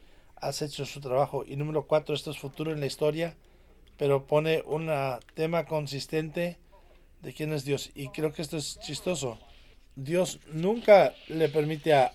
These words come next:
a Elías morir, nunca. Elías es el que estaba en el bosque en un momento suicida y diciendo, "No lo voy a hacer, pero tú quiero, quiero que tú me quites la vida ahora." E-, ese fue su hoyo profundo, así de hondo.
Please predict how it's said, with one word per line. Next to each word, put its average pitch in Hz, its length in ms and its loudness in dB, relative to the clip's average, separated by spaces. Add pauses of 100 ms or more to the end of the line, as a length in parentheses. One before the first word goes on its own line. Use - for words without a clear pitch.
a 131 360 6
Elías 131 360 0
morir, 123 300 -2
nunca. 156 480 -2 (640)
Elías 165 600 6
es 160 180 -2
el 170 100 -12
que - 80 -8
estaba 185 400 8
en 160 320 -2
el 139 280 -2 (440)
bosque 156 680 4 (800)
en 160 220 0
un 190 120 -2
momento 185 580 2
suicida 160 760 2 (280)
y 160 80 -8
diciendo, 160 360 -2 (200)
"No 160 300 6
lo 202 120 10
voy 180 120 6
a 160 80 6
hacer, 185 340 2
pero 151 320 2
tú 175 160 -4
quiero, 180 340 -2
quiero 180 220 0
que - 80 -8
tú 160 160 -8
me 165 120 -4
quites 160 260 -8
la 139 100 2
vida 147 220 0
ahora." 131 420 2 (760)
E-, 175 300 2
ese 180 280 0
fue 175 200 -2
su - 140 -4
hoyo 160 240 0
profundo, 143 540 -4
así - 280 0
de 180 180 4
hondo. 160 440 4